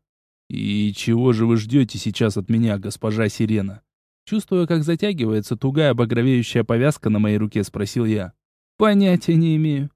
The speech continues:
После этих слов на телефон наставницы приходит еще одно сообщение, и та, поворачивая гаджет ко мне, демонстративно показывает его содержимое.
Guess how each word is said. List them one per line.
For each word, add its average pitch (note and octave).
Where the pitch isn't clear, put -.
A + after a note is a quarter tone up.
После F3
этих E3+
слов F#3+
на C3
телефон C#3+
наставницы C#3
приходит C#3
еще F3+
одно D#3+
сообщение, D3
и G#2+
та, A#2+
поворачивая A#2
гаджет A2
ко A2
мне, B2
демонстративно A2
показывает G#2
его G#2+
содержимое. G#2+